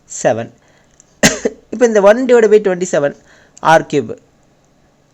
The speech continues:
இந்த டேர்மே வேணாம், நம்ம ஆர் கியூப் தானே கண்டுபிடிக்க போறோம். So, அப்போ இதை ஆர் கியூப் equal to one by three whole cube-னு எழுதிக்கலாம். அப்போ ஆரோட வேல்யூ வெறும் one by three மட்டும் கிடைச்சிரும். ஓகேவா? இங்க தேவையில்லாம மல்டிப்ளை பண்ணி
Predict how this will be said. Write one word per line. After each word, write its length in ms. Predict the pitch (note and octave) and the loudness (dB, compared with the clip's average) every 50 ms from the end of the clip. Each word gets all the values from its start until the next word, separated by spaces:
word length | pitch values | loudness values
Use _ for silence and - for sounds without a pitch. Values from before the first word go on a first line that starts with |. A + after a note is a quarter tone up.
| _ _ _ - - - - - F#3 F3 | _ _ _ -20 -20 -20 -14 -12 -10 -8
இந்த 160 | E3+ F3 E3 D#3+ - | -8 -8 -8 -8 -4
டேர்மே 240 | F#3 F#3+ G3 G#3 G3+ D#3+ | -4 -2 -2 -2 -2 -4
வேணாம், 260 | C#3 C3+ C3 B2 F2 A2 | -4 -4 -6 -6 -8 -8
நம்ம 140 | B2 C3 C3 C3 B2+ C3 | -8 -6 -4 -4 -4 -4
ஆர் 180 | D#3 - - - | -6 -10 -10 -10
கியூப் 220 | F#3 E3+ C#3+ C3+ D#3 | -10 -10 -8 -10 -10
தானே 120 | E3 F3 D#3+ D3+ | -10 -8 -6 -6
கண்டுபிடிக்க 400 | C#3 C#3 D3+ C#3+ C3+ C3+ - B2+ A#2+ | -6 -6 -6 -8 -8 -10 -10 -10 -8
போறோம். 220 | C3+ D#3 D3 B2+ - - _ _ _ _ _ _ _ - | -6 -6 -6 -6 -8 -14 _ _ _ _ _ _ _ -8
So, 60 | - G#3 | -6 -4
அப்போ 120 | G3+ G#3 F#3 | -2 -2 0
இதை 100 | F#3 G#3+ A3 - - - E3+ | 0 0 0 -2 -2 -2 0
ஆர் 200 | F#3 G3 G3+ G3+ - | 0 0 0 -2 -6
கியூப் 180 | - A3+ G3 F#3 F3+ | -8 -6 -4 -4 -6
equal 200 | - - D3 D3 - | -4 -4 -6 -4 -4
to 60 | B3+ A#3 F3+ F3+ | -4 -2 -2 -2
one 100 | F#3+ G#3 G#3 | -2 -2 -2
by 80 | A#3 A3+ G#3+ - | -2 -2 -2 -4
three 140 | - A#3 A3+ G#3+ G3+ | -8 -6 -6 0 2
whole 200 | G3+ G#3 A3 G#3+ A3 | 2 2 2 0 -2
cube-னு 300 | - G#3 F#3 G#3+ G#3 F#3+ E3+ | -6 -6 -4 -4 -6 -6 -6
எழுதிக்கலாம். 420 | C#3 C#3+ C3+ - C#3 C#3 C#3+ C#3 - - - | -8 -10 -8 -6 -6 -4 -4 -6 -8 -8 -10
அப்போ 140 | D#3 D3 C#3+ - - E3+ | -8 -6 -6 -4 -2 0
ஆரோட 240 | A3 A3+ A3+ G3 F#3+ D3+ | 0 0 0 -2 -2 -2
வேல்யூ 200 | D3 C#3 D#3 G3 A3+ F#3 E3+ | -2 -2 -2 -4 -4 -4 -2
வெறும் 260 | F#3 F#3+ A#3 B3 - - D#3 | -2 0 -2 -2 -4 -4 -4
one 100 | D#3 D#3+ E3 | -4 -4 -4
by 80 | E3 D#3 D3 | -6 -6 -6
three 160 | - C#3 C3 A#2+ A#2+ | -8 -8 -8 -8 -8
மட்டும் 220 | G#2+ A2 - G2 - | -10 -10 -8 -8 -6
கிடைச்சிரும். 360 | B2+ A#2+ - - - - - _ _ _ _ _ _ _ _ _ _ _ _ _ - D#3+ | -8 -8 -10 -14 -20 -20 -20 _ _ _ _ _ _ _ _ _ _ _ _ _ -16 -14
ஓகேவா? 260 | C#3 - E3 D#3 D#3 D3+ | -10 -8 -4 -2 -2 -2
இங்க 120 | D3 D3 C#3 C3+ - | -2 -4 -6 -6 -2
தேவையில்லாம 420 | C#3+ D3 D3 D3 D3 D#3+ F#3 G3+ E3+ | -2 0 0 0 0 -2 -4 -4 -4
மல்டிப்ளை 380 | D#3 E3+ E3+ F#3+ F3+ F3 F3+ E3+ - | -4 -4 -4 -8 -10 -8 -8 -8 -8
பண்ணி 160 | F3 E3+ G3 | -8 -8 -4